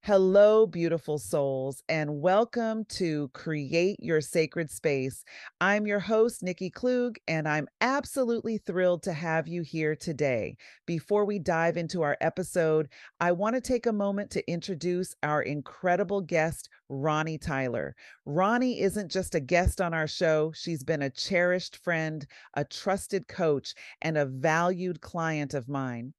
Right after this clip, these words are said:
Together, we've embarked on transformative journeys, shaping both her home and her office into spaces of inspiration and purpose. Today,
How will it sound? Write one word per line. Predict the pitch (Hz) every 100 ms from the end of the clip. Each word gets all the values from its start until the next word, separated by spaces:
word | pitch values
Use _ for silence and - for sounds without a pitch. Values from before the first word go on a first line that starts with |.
| _ - - _
Together, | - 180 208 208 233 226
we've | 190 175
embarked | 165 151 160 156 -
on | 147
transformative | 143 - 156 151 - 190 208 214 208 165
journeys, | 165 156 147 147 - -
shaping | - - 185 190 175 156
both | 156 156
her | 165 139
home | 131 220 220 220 214
and | - 170 165
her | 180 -
office | 151 156 - 175 - - - -
into | 175 180 185 156
spaces | - - 170 175 185 170
of | - 143 -
inspiration | - 180 - - 156 151 147 - 143 139 -
and | 143 139 135
purpose. | - 139 135 123 107 - - _ - - - -
Today, | 208 165 208 247 269